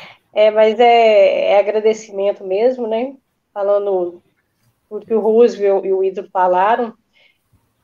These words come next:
mas que o, a caminhada é individual, né? Mas a, a colheita acaba sendo coletiva.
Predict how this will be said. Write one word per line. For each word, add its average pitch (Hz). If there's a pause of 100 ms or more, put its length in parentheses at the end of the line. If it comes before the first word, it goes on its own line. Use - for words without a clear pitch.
(360)
mas 208
que -
o, 226 (1800)
a 220
caminhada 240
é 208
individual, 220
né? 233
Mas 208
a, 202 (240)
a 202
colheita 220
acaba 240
sendo 220
coletiva. 190